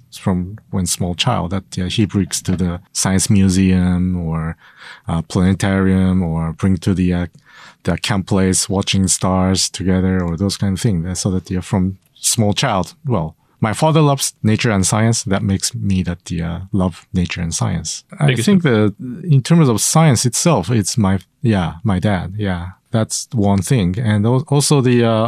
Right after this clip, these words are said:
Speaker 1: other thing is that the, uh, when I was a child, elementary school, actually, because of my father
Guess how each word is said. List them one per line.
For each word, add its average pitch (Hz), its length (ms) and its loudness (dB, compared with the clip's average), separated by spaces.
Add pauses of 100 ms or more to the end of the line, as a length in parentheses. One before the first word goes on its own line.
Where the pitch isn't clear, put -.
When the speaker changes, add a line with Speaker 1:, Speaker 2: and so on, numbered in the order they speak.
(120)
Speaker 1:
other 139 140 2
thing 143 240 4
is 98 140 4
that 101 200 0
the, 104 140 2
uh, 101 80 2
when 120 180 4
I 135 40 4
was 131 160 2
a 120 40 2
child, 123 480 0
elementary 147 400 4
school, 95 580 -2
actually, 107 580 2
because 127 320 2
of 123 40 4
my 123 160 4
father 104 460 2